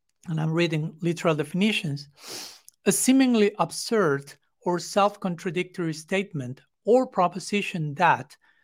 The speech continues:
when investigated or explained, may prove to be well-founded or true. And there's another definition, interesting, that goes even beyond this one and says a paradox is a situation,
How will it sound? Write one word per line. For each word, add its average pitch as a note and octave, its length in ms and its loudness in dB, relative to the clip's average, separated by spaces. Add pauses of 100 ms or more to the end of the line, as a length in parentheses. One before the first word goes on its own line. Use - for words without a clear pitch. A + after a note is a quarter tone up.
(120)
when G3 260 0
investigated G#3+ 880 0
or D#3 140 -2
explained, D3+ 720 -4 (400)
may F#3 180 2
prove G#3 340 4
to F#3+ 80 -4
be E3 120 -2
well-founded F3+ 840 0 (120)
or F3+ 140 -2
true. D#3 340 -6 (1600)
And D#3+ 80 -10
there's D#3+ 160 -6
another B3 360 6
definition, D#3+ 600 -4
interesting, D3 540 -6
that C3 120 -10
goes D3+ 280 -4
even D3+ 180 -4
beyond G#3 400 2
this D3 300 -2
one C#3+ 140 -4
and C3 120 -4
says C#3+ 340 -2
a - 40 -4
paradox E3+ 580 4
is D#3 220 -4 (500)
a E3 60 -8
situation, E3+ 880 0